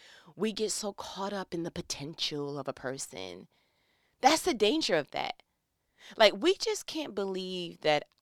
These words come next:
our expectation wasn't carried out. Like, how dare he stand up and still look like he's sitting down? How dare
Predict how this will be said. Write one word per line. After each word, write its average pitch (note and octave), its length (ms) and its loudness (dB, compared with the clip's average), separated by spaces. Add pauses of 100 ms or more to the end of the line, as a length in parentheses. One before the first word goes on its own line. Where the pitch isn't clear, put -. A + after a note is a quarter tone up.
our D3+ 260 4 (100)
expectation B2 880 -8
wasn't B2 280 -10
carried B2 420 -6
out. - 160 -2
Like, B2+ 160 2
how A3 420 0 (240)
dare F#3 320 -2
he C#3 260 -6
stand C#3+ 380 -2
up C3+ 220 2 (240)
and D#3 120 0
still D#3 220 4
look C#3+ 180 0
like C3+ 180 -2
he's D3 160 -6
sitting B2+ 340 -2
down? A2+ 280 -10 (640)
How C4+ 260 6
dare F#3 1040 4